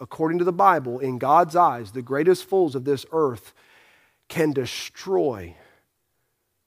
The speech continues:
what an individual could possibly do for God. By influencing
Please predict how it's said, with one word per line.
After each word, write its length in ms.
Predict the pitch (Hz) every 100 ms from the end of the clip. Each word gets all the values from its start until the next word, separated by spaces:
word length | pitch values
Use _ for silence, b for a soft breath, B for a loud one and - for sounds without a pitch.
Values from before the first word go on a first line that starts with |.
| _ _
what 160 | - 139
an 100 | 131
individual 600 | 143 131 131 147 131 120
could 120 | 113
possibly 440 | - 131 120 127 120
do 160 | 123
for 160 | 113 113
God. 400 | 120 107 - - _ _ _ _ _ _ _ _ _ _ _ _ _ -
By 200 | 120 110 -
influencing 1160 | 180 185 175 - 135 123 110 98 - 107 101